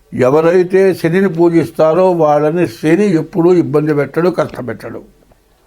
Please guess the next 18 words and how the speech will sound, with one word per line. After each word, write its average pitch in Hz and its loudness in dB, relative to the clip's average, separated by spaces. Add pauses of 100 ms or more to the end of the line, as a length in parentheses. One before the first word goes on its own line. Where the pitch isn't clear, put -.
(600)
అది 127 0
తెలియక 165 2
శని 156 0
పట్టిందని 156 0
కుంగటం 160 -2
కాదు 131 -2
కావాల్సింది. 127 -6 (1400)
ప్రతిరోజు 160 2
కూడా 170 2 (160)
నవగ్రహాల 139 0
గుళ్ళో 135 0
ప్రదక్షిణ 127 -4
చేయటం. 123 -2
అయితే 127 0 (800)
ఇంకో 147 -2
పెద్ద 143 -2
పొరపాటు 147 0
చేస్తున్నారు. 117 -4